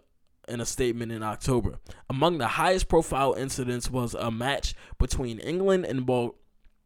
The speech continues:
Bulgaria in, uh, October, which saw Bulgaria supporters allegedly directing Nazi salutes and monkey chants. Dog, what's up with the monkey things, bro? Is that, like,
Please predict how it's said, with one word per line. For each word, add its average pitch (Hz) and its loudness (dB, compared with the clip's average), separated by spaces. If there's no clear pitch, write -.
Bulgaria 123 2
in, 113 -6
uh, 113 -2
October, 123 4
which 131 0
saw 143 8
Bulgaria 147 4
supporters 151 8
allegedly 139 4
directing 120 -2
Nazi 160 -4
salutes 123 -2
and 113 -8
monkey 156 -4
chants. 120 -4
Dog, 135 4
what's - -2
up 214 2
with 151 2
the 120 -6
monkey 117 -2
things, 101 -10
bro? 113 -4
Is 127 -4
that, 165 2
like, 160 2